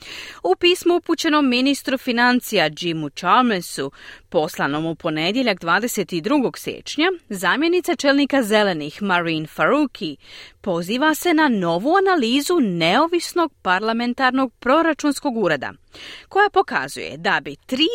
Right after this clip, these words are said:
četvrtine koristi od reforme išle najbogatijoj petini stanovništva. Analiza također pokazuje da bi smanjenje poreza koštalo tristo milijuna dolara više u idućoj godini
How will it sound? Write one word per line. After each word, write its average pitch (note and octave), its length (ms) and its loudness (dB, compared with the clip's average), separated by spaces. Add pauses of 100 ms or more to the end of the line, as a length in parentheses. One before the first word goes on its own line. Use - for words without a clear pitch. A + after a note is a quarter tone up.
četvrtine B3+ 720 0
koristi C#4+ 720 2
od C#3+ 100 -8
reforme A#3 680 0
išle D4 300 0
najbogatijoj G3+ 920 -2
petini A3+ 640 -2
stanovništva. C4+ 840 2 (680)
Analiza F#3+ 600 0
također C4 440 2
pokazuje B3 500 2
da A3 120 4
bi G#3 100 0
smanjenje G#3+ 500 0
poreza B3+ 440 2
koštalo A3 600 0
tristo B3 560 0
milijuna B3 680 4
dolara B3+ 640 2 (360)
više G3+ 580 -2
u A#3+ 160 0
idućoj F3+ 360 -4
godini C4+ 520 2